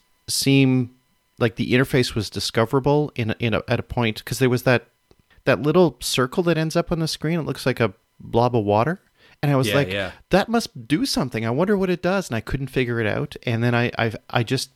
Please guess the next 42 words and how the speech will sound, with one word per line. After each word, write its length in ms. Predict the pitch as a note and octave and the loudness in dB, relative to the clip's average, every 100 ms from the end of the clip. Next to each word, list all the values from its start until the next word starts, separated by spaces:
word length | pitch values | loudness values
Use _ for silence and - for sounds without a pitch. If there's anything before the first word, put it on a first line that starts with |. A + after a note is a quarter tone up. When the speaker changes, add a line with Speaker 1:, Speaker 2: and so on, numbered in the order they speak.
| _ - | _ -4
Speaker 1:
I 80 | |
got 160 | B2 C#3 | 0 2
frustrated. 460 | - F3+ - A#2 F2+ | 2 2 4 2 2
It's 220 | A#2+ - | -2 -2
like, 160 | C#3+ - | -4 -4
it's, 180 | - - | -8 -6
it's 260 | C#3 - | -6 -2
not 320 | C#3 D3 D#3+ _ - | -2 0 -2 _ -6
doing 220 | A#2 C3 | 0 0
anything 340 | C#3 C3+ A#2 G2+ | 0 -2 -2 0
better 260 | A2 A#2 | 2 2
than 140 | C#3 B2+ | 0 -2
Procreate 500 | - A#2+ - G3 F#3 | 0 0 0 0 -2
for 160 | - | -2
me. 340 | F3 G#3 B3 - _ - - - - | 0 0 -4 -10 _ -20 -20 -18 -2
And 460 | A#2+ A2 A2+ A2 - - - - - | 4 4 4 0 -6 -20 -20 -20 -14
so 280 | - C#3 B2 | 2 6 6
I 120 | C3 | 4
thi-, 200 | B2 F3+ - | 0 -2 -2
I 80 | B2 | 0
still 200 | G3 G#3+ | 2 2
think 200 | E3+ B2 | 0 0
there's 200 | A2 B2 | 0 0
opportunity 400 | A#2+ - C3+ A#2+ - | -2 -4 -4 -4 -8
to 100 | - | -6
innovate 540 | B2 C3+ A#2+ F#2+ - - | 0 2 2 0 -2 -6
on 100 | A2+ | -2
the 80 | G2 | 0
iPad 400 | G#2 A#2+ - F2+ | 2 2 0 0
with 240 | F#2+ - | -2 -6
regard 340 | G2 G2+ G2 - | -4 0 0 -2
to 280 | - F#2+ F#2 | -6 -4 -2
applications 800 | G2+ G2 - F#2+ - F2+ F#2 G2 | -2 -2 -2 -2 -2 -4 -4 -4
and, 180 | G2 | -4
and 180 | G2+ G2 | -4 -2
making 300 | G2 - G#2+ | -2 -2 -4
them 100 | F#2+ | -2
better. 240 | F2+ G2 G2 | 2 2 2
And 100 | F#2+ | 0
Procreate 460 | A2 - G2+ F#2+ | -2 0 -2 0
did 160 | G2+ F2 | -2 0
that. 320 | F#2 F#2 - | 2 0 -4